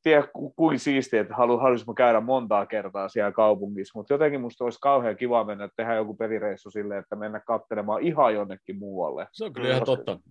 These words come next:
Speaker 1: Koska
Speaker 2: Ja
Speaker 1: se
Speaker 3: Newcastle,
Speaker 1: toinen,
Speaker 3: ja toinen olisi tuo Leedsi-,
Speaker 1: Niin,
Speaker 3: Leedsin kotistadion, se
Speaker 1: niin,
Speaker 3: pieni
Speaker 1: mennä,
Speaker 3: lato.
Speaker 1: niin, ja mennä katsomaan jotain
Speaker 2: Mm.
Speaker 1: niinku muita pelejä, eikä Liverpoolin pelejä, koska siis jotenkin silleen vaan, niinku, että nähdään niinku muuta meininkiä ja muuta stadionia ja muuta kaupunkia.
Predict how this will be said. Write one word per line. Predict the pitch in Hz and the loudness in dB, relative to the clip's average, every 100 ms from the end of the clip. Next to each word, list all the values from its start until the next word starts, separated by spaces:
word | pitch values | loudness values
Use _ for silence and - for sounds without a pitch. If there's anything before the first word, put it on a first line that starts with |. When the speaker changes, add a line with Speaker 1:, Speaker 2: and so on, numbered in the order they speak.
| - | -2
Speaker 1:
Koska | 135 127 | 0 2
Speaker 2:
Ja | 117 | 4
Speaker 1:
se | 120 | 4
Speaker 3:
Newcastle, | 123 147 151 131 117 | 6 6 6 4 4
Speaker 1:
toinen, | 117 - | 4 4
Speaker 3:
ja | |
toinen | - 123 113 | 4 6 6
olisi | 117 113 | 4 4
tuo | 135 120 | 2 2
Leedsi-, | 131 127 117 - - 107 - _ - _ - | 2 4 4 0 -4 -4 -6 _ -20 _ -6
Speaker 1:
Niin, | 127 127 | 2 2
Speaker 3:
Leedsin | - 135 - | 2 0 0
kotistadion, | 98 104 101 113 110 104 104 | 0 0 2 2 2 2 0
se | 233 | -2
Speaker 1:
niin, | 175 | 0
Speaker 3:
pieni | 107 - | 2 2
Speaker 1:
mennä, | - | 2
Speaker 3:
lato. | 202 - - - | 2 0 -2 -2
Speaker 1:
niin, | 220 214 | -2 0
ja | |
mennä | 208 214 | 2 2
katsomaan | 208 220 214 185 165 156 | 4 4 4 2 2 4
jotain | 151 160 | 4 4
Speaker 2:
Mm. | |
Speaker 1:
niinku | 151 147 | 2 0
muita | 156 165 127 | -2 0 2
pelejä, | 113 113 110 107 107 | 4 4 4 4 4
eikä | 143 147 120 | 2 2 0
Liverpoolin | 120 117 101 98 98 95 95 | 0 2 0 -4 -8 -8 -8
pelejä, | 101 98 98 95 - _ _ - | -4 0 0 0 -4 _ _ -4
koska | 110 107 107 | -2 0 -2
siis | 104 110 | -2 0
jotenkin | 120 123 113 | 2 2 2
silleen | 110 113 107 110 | -2 -2 2 4
vaan, | 107 101 | 6 4
niinku, | 101 | 2
että | 104 117 | -2 0
nähdään | 135 131 | 2 2
niinku | 107 98 113 - | 0 -6 -10 -8
muuta | 135 135 110 | -2 0 2
meininkiä | 104 113 110 107 101 95 101 | 2 4 2 0 -6 -6 -2
ja | 101 | -2
muuta | 107 117 113 104 | -2 -2 -2 -2
stadionia | - 110 107 101 101 | 2 2 2 0 -2
ja | 104 | -6
muuta | 107 117 104 98 | -6 -6 -6 2
kaupunkia. | 113 110 95 95 98 85 90 | 4 4 2 -6 -10 -10 -10